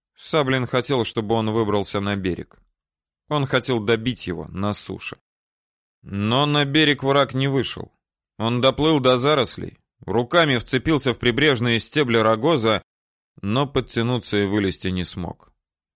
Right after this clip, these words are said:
Так и остался лежать ногами в воде. В принципе, Акима это устраивало. Он выстрелил ему в бок, целился, старался не промахнуться.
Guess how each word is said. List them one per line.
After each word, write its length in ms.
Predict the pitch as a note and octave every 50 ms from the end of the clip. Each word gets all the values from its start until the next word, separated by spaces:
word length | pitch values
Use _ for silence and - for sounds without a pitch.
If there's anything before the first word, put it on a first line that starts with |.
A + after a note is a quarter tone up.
| _ _ -
Так 180 | - C3 A#2+ -
и 40 | C#3
остался 500 | C3+ C3 - - A#2 G2 - - - F2
лежать 440 | F2+ F#2+ F#2 G#2+ A2 G2+ - - - -
ногами 520 | - G2 G#2 G#2 G2 F#2+ G2 F2+ E2+ E2 E2
в 80 | D#2
воде. 420 | F2+ F#2+ F#2+ F2+ D#2+ E2 E2 - - _ _ _ _ _ _ _ _ _ _ _ _ _ _ _ _ _ _ _ _ _ _ _ _ _ _
В 140 | _ _ _ -
принципе, 840 | - E3+ G3 A3+ A3+ G#3+ - G3+ F#3 - F3 F3+ F3 E3+ E3 C3+ - -
Акима 500 | B2+ A#2+ A#2+ A#2 - E3+ F#3 D#3+ B2+ A#2
это 220 | A#2 A2 - G2+
устраивало. 840 | F#2 F2+ F2+ - - - F#2+ G2+ G2 F#2+ F#2+ F2 F2+ F#2 F2 E2 E2 _ _ _ _ _ _ _ _ _ _ _ _ _ -
Он 240 | - D3 F3+ F#3+ F#3+
выстрелил 520 | G3 G#3+ G3+ G3 - F#3+ F3+ F#3 F#3 F3+
ему 280 | F3+ F3 F3 F3 F3 E3
в 80 | D3 D3+
бок, 480 | D3+ E3 D3+ A2+ F#2 - - - - - _ _
целился, 720 | - - - F3 F3+ D#3 A#2 G#2 F2+ - - - - -
старался 460 | - - - A2+ C3 C#3 C3 - C3+
не 120 | B2+ C3 B2
промахнуться. 800 | C#3 C3 C3 C3+ C3 - - D3 C#3 A2+ - - - - -